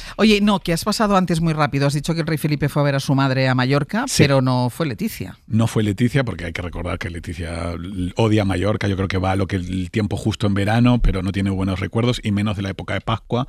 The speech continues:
Speaker 2: después de aquella pelea que hay que recordar. Yo creo que cada Semana Santa hay que recordar aquella misa de Pascua en la que casi se van
Speaker 1: Fue,
Speaker 2: a,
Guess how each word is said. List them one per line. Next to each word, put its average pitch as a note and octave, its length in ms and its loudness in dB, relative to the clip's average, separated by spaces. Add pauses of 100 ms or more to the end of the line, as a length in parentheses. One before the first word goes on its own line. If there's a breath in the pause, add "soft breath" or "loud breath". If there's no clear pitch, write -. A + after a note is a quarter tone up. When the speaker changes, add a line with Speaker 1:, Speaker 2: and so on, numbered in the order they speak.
(340 loud breath)
Speaker 2:
después G#2 260 -2
de G#2+ 60 2
aquella G2+ 300 2
pelea F#2+ 580 -2 (300 loud breath)
que G#2+ 80 2
hay - 40 -2
que A2 100 0
recordar. G#2 400 0
Yo B2+ 160 0
creo B2+ 100 0
que A2+ 80 2
cada B2 220 2
Semana G#2 400 0
Santa A#2+ 260 0
hay G#2 60 -4
que - 80 -6
recordar G2 340 -4
aquella F#2+ 280 -2
misa G2 240 -2
de F#2 60 -4
Pascua A2+ 260 -2
en G2+ 60 0
la G2 60 -2
que F2+ 80 -6
casi G#2+ 240 -2
se - 100 0
van G#2+ 140 0
Speaker 1:
Fue, G#2 80 0
Speaker 2:
a, G2+ 100 -2